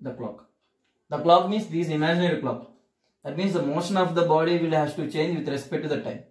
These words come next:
How the body is changing its position with respect to the time, that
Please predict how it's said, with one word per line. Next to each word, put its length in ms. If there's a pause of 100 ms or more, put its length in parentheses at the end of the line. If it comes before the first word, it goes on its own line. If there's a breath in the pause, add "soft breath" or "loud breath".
(420)
How 200
the 140
body 360
is 120
changing 300
its 140
position 640 (380)
with 160
respect 360
to 60
the 100
time, 380 (600)
that 500